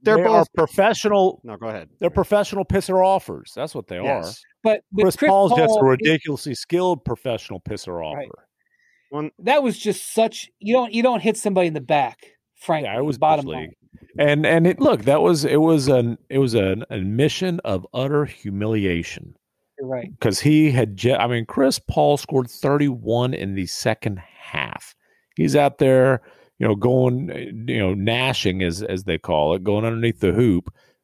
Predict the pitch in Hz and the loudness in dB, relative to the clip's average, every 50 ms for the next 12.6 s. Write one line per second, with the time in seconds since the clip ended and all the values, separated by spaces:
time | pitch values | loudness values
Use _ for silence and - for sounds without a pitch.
0 | _ _ _ _ _ _ - _ - - 92 - 113 120 131 139 127 120 101 98 | _ _ _ _ _ _ -20 _ -6 -6 -4 -2 -2 0 0 2 2 2 0 0
1 | 95 95 123 123 131 127 123 - - 107 104 98 92 104 110 104 104 101 - 98 | -2 -2 0 0 2 0 -2 -4 -4 -4 -4 -4 -2 -2 -2 -2 -4 -4 -4 -4
2 | 92 101 98 95 92 92 90 78 95 90 87 85 - 80 78 78 82 - - - | -2 -2 -2 0 -2 -2 -4 -2 -2 -2 -2 -2 -2 -4 -4 -4 -4 -4 -2 -2
3 | 117 107 110 110 98 101 104 104 110 - - 90 87 - - 104 104 98 90 85 | -2 -2 -2 -2 -2 0 0 0 -2 -4 -8 -12 -16 -10 -8 -6 -2 0 2 2
4 | 82 80 78 85 120 127 107 85 85 98 123 131 123 107 107 110 113 113 110 95 | 2 0 -2 -2 -4 -4 -4 -4 -2 -2 -2 -2 0 0 0 0 0 0 -2 -2
5 | - - - 117 107 101 - - 90 95 98 92 90 92 90 85 76 76 - - | -2 0 0 2 2 0 0 -2 -2 0 0 2 2 2 2 2 0 -2 -4 -8
6 | _ - - _ _ _ - - - 160 113 104 104 101 104 90 82 - 82 80 | _ -20 -20 _ _ _ -2 0 0 0 2 0 0 2 2 0 0 0 0 0
7 | 78 78 80 73 71 - - 65 62 62 - _ - - - - - - - - | 0 0 -2 -4 -6 -6 -6 -6 -8 -8 -10 _ -10 -8 -8 -8 -10 -12 -12 -12
8 | - - - - - 156 - - - - - - 98 - - - - 135 110 - | -14 -16 -16 -12 -10 -8 -6 -6 -6 -6 -6 -8 -6 -6 -4 -2 0 0 0 -2
9 | - _ _ _ _ _ _ _ _ _ _ _ _ 170 - 78 - - - - | -4 _ _ _ _ _ _ _ _ _ _ _ _ -2 0 0 2 2 2 2
10 | - - - - 185 170 165 165 - - 143 - _ _ _ _ _ _ 196 185 | 2 0 2 2 2 2 0 -2 -2 -4 -8 -10 _ _ _ _ _ _ -4 -2
11 | 185 - 233 220 226 214 196 190 175 180 180 320 349 349 320 156 - - 185 185 | 0 0 0 0 0 2 2 2 2 4 4 6 6 6 4 2 0 0 0 0
12 | 175 151 160 170 170 - 190 180 175 165 156 - | 0 2 0 0 0 0 0 0 2 2 0 0